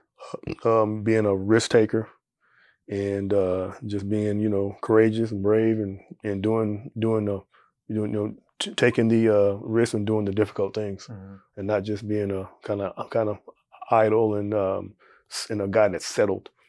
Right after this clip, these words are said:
Speaker 2: Mm-hmm.
Speaker 1: I wanna always do the best I can.
Speaker 2: Yeah.
Speaker 1: You know, I wanted to do the, you know, just, just being, just being a, you know, being a military person, a police officer, doing the right thing, being brave,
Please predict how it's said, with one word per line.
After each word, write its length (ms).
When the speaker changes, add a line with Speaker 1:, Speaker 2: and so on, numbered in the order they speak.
Speaker 2:
Mm-hmm. 120
Speaker 1:
I 40
wanna 160
always 160
do 80
the 60
best 240
I 100
can. 340
Speaker 2:
Yeah. 160
Speaker 1:
You 100
know, 100
I 40
wanted 300
to 80
do 160
the, 320
you 60
know, 140
just, 320
just 200
being, 280
just 160
being 240
a, 60
you 220
know, 100
being 200
a 80
military 480
person, 400
a 40
police 340
officer, 380
doing 180
the 60
right 220
thing, 240
being 200
brave, 480